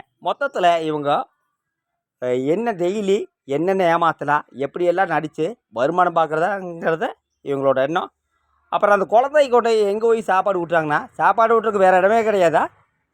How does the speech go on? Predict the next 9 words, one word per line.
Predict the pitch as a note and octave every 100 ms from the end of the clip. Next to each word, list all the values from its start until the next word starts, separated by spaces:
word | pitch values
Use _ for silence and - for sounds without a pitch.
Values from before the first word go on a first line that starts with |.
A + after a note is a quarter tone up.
| _ _ _ _ -
அந்த | D3 D#3 D3+ D3 C#3+ C#3+ C3
மண்ணுக்குள்ள | D#3+ A#3 C4+ B3+ A3+
உட்காந்துட்டு | F3 E3+ -
சாப்பாடு | - F3+ F#3 F3 D#3+
ஊட்டுறாங்க. | C#3+ C3+ - _ _ _ _ _ _ _ _ _ _ _ _ -
இதுதான் | D#3 E3+ G#3
இவங்க | B3+ G3
சேனலோட | E3 F3 F3+ F#3 F3
லட்சணம். | D3+ C#3+ E3+ E3+